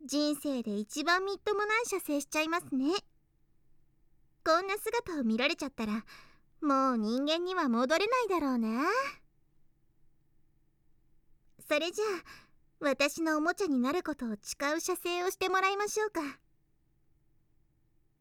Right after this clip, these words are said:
今ここで射精する瞬間を、私が録画したら、先輩は私のおもちゃ確定です。実は最初におもちゃ宣言を録音するって言ってたけど、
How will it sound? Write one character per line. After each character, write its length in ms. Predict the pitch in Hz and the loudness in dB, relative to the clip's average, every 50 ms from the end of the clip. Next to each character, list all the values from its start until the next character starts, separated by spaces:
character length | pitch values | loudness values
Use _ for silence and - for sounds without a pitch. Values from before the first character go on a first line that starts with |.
| _ _ - | _ _ -2
今 320 | 262 285 320 311 254 - | 0 0 2 0 0 -2
こ 140 | - 180 196 | -4 -6 -6
こ 120 | - 254 | -4 -2
で 100 | 262 277 | -2 -2
射 180 | 262 - 254 254 | -4 -4 -6 -6
精 240 | - - 294 302 262 | -6 -6 -6 -6 -4
す 140 | - 302 | -4 -4
る 80 | 285 294 | -2 -2
瞬 280 | 277 - - 277 277 277 | -4 -4 -4 -4 -4 -2
間 360 | - 277 269 269 269 269 277 | -2 -4 -2 -2 -2 -2 -4
を、 40 | 277 - - - - - _ _ _ _ _ _ _ _ - | -6 -8 -16 -20 -20 -20 _ _ _ _ _ _ _ _ -6
私 420 | 226 196 - 226 233 - - 269 | -6 -4 -2 -4 -4 -4 -4 -4
が 120 | 254 247 | -2 -2
録 220 | 240 226 220 - 254 | -2 -2 -4 -4 -4
画 140 | 247 254 262 | -6 -6 -6
し 100 | - - | -6 -8
た 100 | 269 262 | -8 -6
ら、 180 | 247 240 226 - _ _ - _ _ _ _ _ _ _ _ _ _ _ _ _ - | -6 -8 -8 -10 _ _ -20 _ _ _ _ _ _ _ _ _ _ _ _ _ -10
先 280 | - - 311 330 359 381 | -4 -2 0 0 0 2
輩 240 | - 370 381 392 370 | 2 4 4 6 6
は 100 | 370 349 | 4 4
私 340 | 311 311 - 370 - - | 4 2 0 0 0 0
の 140 | 403 415 392 | 2 2 4
お 40 | 403 | 4
も 100 | 403 466 | 4 2
ち 100 | 440 - | 0 -2
ゃ 60 | 277 | -6
確 260 | - 220 214 - - | -8 -8 -10 -10 -6
定 180 | - 311 311 - | -2 0 0 0
で 120 | 294 311 | 0 -2
す。 180 | 320 - - - - - - - _ - - _ _ _ _ - - _ _ _ _ _ - _ _ _ _ _ _ _ _ _ | -6 -8 -10 -12 -16 -20 -20 -20 _ -20 -20 _ _ _ _ -20 -20 _ _ _ _ _ -20 _ _ _ _ _ _ _ _ _
実 420 | 240 202 254 269 247 226 - - 359 | -4 0 2 2 2 0 -2 -4 -2
は 220 | 415 466 415 339 - | 0 0 0 -2 -2
最 200 | - 269 302 320 | 0 -2 -2 0
初 120 | - - 349 | 0 0 0
に 140 | 349 339 320 | 0 0 0
お 80 | 311 | 2
も 120 | 320 349 359 | 2 2 2
ち 80 | - | 2
ゃ 80 | 359 359 | 0 0
宣 240 | - 370 359 370 370 | 0 0 -2 -2 -2
言 260 | 349 339 294 254 226 | -2 -2 0 0 0
を 40 | 220 | 0
録 280 | 202 196 - - 262 | 0 -2 0 2 2
音 160 | 285 311 339 | 4 4 2
す 160 | 330 - 339 339 | 0 -2 -2 -2
る 60 | 381 | -2
っ 20 | |
て 80 | 415 - - | -2 -2 -4
言 100 | 320 254 | -4 -4
っ 40 | |
て 120 | - - 302 | -4 -2 0
た 100 | - 339 | 0 0
け 100 | - 240 | 0 0
ど、 80 | 220 | -2